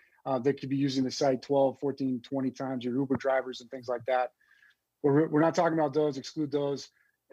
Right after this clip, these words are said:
Each time a member washes, their, their chance of churning out goes down by fourteen percent. So frequency is very, very important,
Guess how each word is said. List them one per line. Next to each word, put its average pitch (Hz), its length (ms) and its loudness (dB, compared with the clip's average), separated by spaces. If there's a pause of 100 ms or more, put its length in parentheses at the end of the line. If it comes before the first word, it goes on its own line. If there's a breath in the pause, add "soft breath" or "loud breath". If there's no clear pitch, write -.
(300)
Each 185 300 -6
time 170 180 2
a 151 60 0
member 147 200 0
washes, 139 640 0
their, 135 160 -2
their 135 120 -6
chance 139 320 -6
of 123 60 -14
churning 139 300 -4
out 131 220 -2 (440)
goes 143 160 -2
down 131 200 -2
by 123 140 -4
fourteen 135 420 -4
percent. 123 400 -6
So 127 160 -6
frequency 147 520 0
is 120 140 2
very, 131 360 2 (400)
very 143 220 6
important, 127 480 0